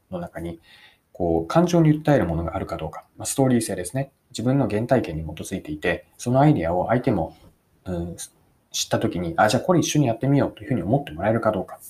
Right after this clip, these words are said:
こうした六つのチェックポイントから、このアイデアは、こう、より拡大していけばいいか。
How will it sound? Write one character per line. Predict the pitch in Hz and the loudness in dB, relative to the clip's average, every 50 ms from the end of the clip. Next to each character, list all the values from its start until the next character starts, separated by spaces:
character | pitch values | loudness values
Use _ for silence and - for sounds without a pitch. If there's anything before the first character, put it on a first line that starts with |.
| - - - - - - - | -20 -20 -20 -20 -20 -10 -2
こ | - 165 | 0 0
う | 160 | 2
し | 160 | 2
た | - 131 | 2 2
六 | 98 101 101 | 2 2 0
つ | - - 190 | 0 0 2
の | 165 156 | 2 2
チ | - - 147 | 0 -4 -10
ェ | |
ッ | - | -12
ク | - - | -10 -4
ポ | - 98 | -4 -4
イ | 82 | -4
ン | 82 | -4
ト | - | -6
か | - 82 | -4 -2
ら、 | 85 85 87 - | 0 0 0 0
こ | - 110 113 | -2 -2 0
の | 120 120 | 2 2
ア | 120 | 2
イ | 131 127 | 2 2
デ | 123 92 | 0 0
ア | 90 | 0
は、 | 90 85 78 - - _ _ _ _ _ _ _ _ _ _ _ _ _ _ _ _ _ _ | 0 0 -2 -2 -4 _ _ _ _ _ _ _ _ _ _ _ _ _ _ _ _ _ _
こ | - - | -8 -4
う、 | 90 | 0
よ | 95 | 2
り | 101 117 - | 2 2 2
拡 | - - - 120 | 0 -2 0 2
大 | 110 123 120 | 4 4 4
し | 117 - | 4 2
て | - 113 | 2 0
い | 110 | 2
け | 110 120 104 | 2 2 0
ば | 87 78 | 0 0
い | 78 | -2
い | 78 | -4
か。 | - - - | -8 -12 -16